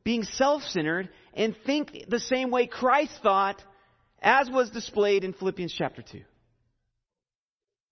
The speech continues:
Now, we all experience conflict in our relationships. In our family, at work, in our neighborhoods. And here we have the panacea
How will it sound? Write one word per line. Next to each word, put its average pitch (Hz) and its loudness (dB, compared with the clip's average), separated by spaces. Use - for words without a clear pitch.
Now, 180 0
we 214 0
all 233 4
experience 214 -4
conflict 208 -4
in 185 -4
our 160 -2
relationships. - -6
In 143 -4
our 135 0
family, 214 -2
at 139 -4
work, 214 0
in 143 -2
our 139 0
neighborhoods. 196 -2
And 165 -6
here 214 -2
we 247 0
have 147 -2
the 165 -8
panacea 170 -6